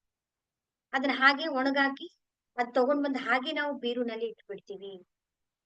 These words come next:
ಅಂದ್ರೆ ಹೊರಗಡೆ ಹೋದಂತ ನಕಾರಾತ್ಮಕ ಶಕ್ತಿಗಳನ್ನ ತಗೊಂಡ್ ಬಂದು ನಾವು ಡೈರೆಕ್ಟ್ ಆಗಿ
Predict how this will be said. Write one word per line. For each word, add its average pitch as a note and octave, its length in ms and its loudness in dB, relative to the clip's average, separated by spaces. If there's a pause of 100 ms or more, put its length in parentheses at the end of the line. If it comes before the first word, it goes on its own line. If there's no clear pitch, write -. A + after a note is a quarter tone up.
ಅಂದ್ರೆ A3 300 -6 (340)
ಹೊರಗಡೆ C#4 380 6
ಹೋದಂತ D4+ 500 4
ನಕಾರಾತ್ಮಕ B3+ 840 -2
ಶಕ್ತಿಗಳನ್ನ G3 720 -14 (500)
ತಗೊಂಡ್ C4+ 380 4
ಬಂದು A#3 200 0
ನಾವು G3+ 240 -6
ಡೈರೆಕ್ಟ್ A#3 720 0
ಆಗಿ A#3+ 320 0